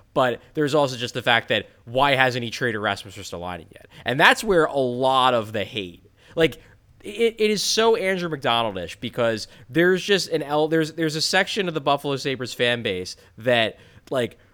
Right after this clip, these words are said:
the only question that matters is for, for anybody in the front office is, do you think Rasmus Ristolainen is good? And if the person in the front office says, "Yes, I think he's good," it's immediately, "We'll fire him.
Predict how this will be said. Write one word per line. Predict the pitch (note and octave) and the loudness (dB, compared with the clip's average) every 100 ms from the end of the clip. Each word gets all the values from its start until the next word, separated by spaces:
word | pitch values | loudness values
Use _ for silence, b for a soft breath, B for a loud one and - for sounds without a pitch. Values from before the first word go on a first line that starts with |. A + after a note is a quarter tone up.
| _ _ _ - | _ _ _ -10
the | D3 G3+ | -6 -2
only | D#3+ G3 G#3+ A3 | 2 2 4 0
question | - - E3 - E3 | 0 2 2 2 -2
that | D3+ | -2
matters | B2 B2 B2+ B2 A2 G#2+ | 2 6 6 4 0 -4
is | G#2 F#2+ F2+ - _ _ | -6 -6 -8 -12 _ _
for, | - C3+ B2 | -8 -4 -4
for | - C#3 | -4 -4
anybody | B2+ D3 D3 D3 | 0 0 2 2
in | C3 | 0
the | |
front | B2 C3+ | 0 2
office | B2 A2 | 2 0
is, | A2 F#2+ | -6 -8
do | A#2+ | -8
you | B2 | -4
think | D3+ C3+ | -4 -2
Rasmus | C3 B2 C3 | -2 -2 -4
Ristolainen | B2 A2+ A2+ G#2 G2+ | -10 -8 -2 -2 -2
is | F#2+ - | -6 -12
good? | E2+ - _ b b | -14 -16 _ b b
And | C3+ C3+ | -4 -2
if | B2+ | -2
the | C3+ | -4
person | E3 E3+ E3+ | 0 2 2
in | E3 | -4
the | D3+ | -2
front | D3+ C#3+ | 0 2
office | C#3+ C#3 - | 0 -2 0
says, | B2+ D3+ | 0 2
"Yes, | A#2+ B2 C3 | 2 2 0
I | |
think | A#2+ B2 A#2+ | -2 -4 -8
he's | G#2+ | -8
good," | A#2+ A#2 | 0 0
it's | A2+ - | 0 -4
immediately, | A2 A2 G#2+ G#2+ | -6 -6 -4 -6
"We'll | G2 G2 | -6 -8
fire | - E2 D#2+ | -8 -8 -10
him. | - | -18